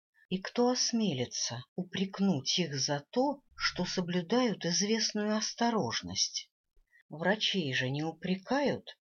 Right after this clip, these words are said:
что они, работая в очаге эпидемии, моют руки и носят маски. И все-таки она не чувствовала себя прощенной и, кажется, не почувствует никогда. Шварцвальд подошел к свечнице,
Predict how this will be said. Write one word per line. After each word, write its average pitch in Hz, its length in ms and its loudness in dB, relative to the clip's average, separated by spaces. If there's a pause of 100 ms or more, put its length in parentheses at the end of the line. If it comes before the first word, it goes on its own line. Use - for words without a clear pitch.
(140)
что - 360 2
они, 202 300 4
работая 151 580 2
в 143 60 -2
очаге 170 500 2
эпидемии, 135 840 0 (120)
моют 170 440 0
руки 190 540 -4 (220)
и 185 80 4
носят 214 460 2
маски. 120 680 -2 (1080)
И 190 120 2
все-таки 220 560 0
она 202 240 2
не 214 180 0
чувствовала 139 840 0
себя 170 420 0
прощенной 120 1160 -2 (300)
и, 175 160 -2
кажется, 175 540 -2
не 151 100 -4
почувствует 170 840 -2
никогда. 165 720 -2 (920)
Шварцвальд 180 840 0
подошел 180 560 -2
к - 80 -8
свечнице, 143 1080 0